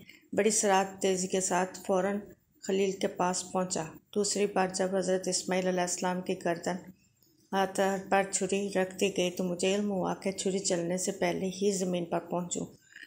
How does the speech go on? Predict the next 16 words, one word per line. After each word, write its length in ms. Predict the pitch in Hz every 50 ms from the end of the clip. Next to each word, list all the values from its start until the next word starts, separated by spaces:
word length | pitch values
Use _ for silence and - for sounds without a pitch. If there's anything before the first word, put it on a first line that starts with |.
| - _ _
اور 120 | - 202
چھری 320 | 190 - - 208 185 180 208
کو 280 | 208 - 196 196 196
الٹا 320 | 196 185 190 - 190 180 180 180
دوں، 260 | 180 170 165 - -
چنانچہ 380 | - - - 185 190 190 - 208
میں 160 | 202 202 196
چھری 240 | 190 - 202 175 185
چلنے 400 | 180 - 185 175 175 180 190 196
سے 160 | 190 - 196
پہلے 320 | - - 170 175 175 175 185
ہی 200 | 180 196 202 190
زمین 320 | 185 190 180 180 180 170
پر 140 | 170 - 170
پہنچ 420 | - - 165 165 170 - - -
گیا، 100 | 160 165